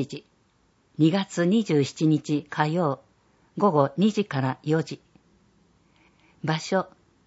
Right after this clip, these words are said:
中央公民館第一会議室。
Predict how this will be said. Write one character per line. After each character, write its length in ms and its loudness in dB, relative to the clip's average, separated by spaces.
中 300 0
央 200 2
公 260 2
民 240 2
館 380 -2
第 280 0
一 300 -4
会 340 -6
議 160 -2
室。 360 -16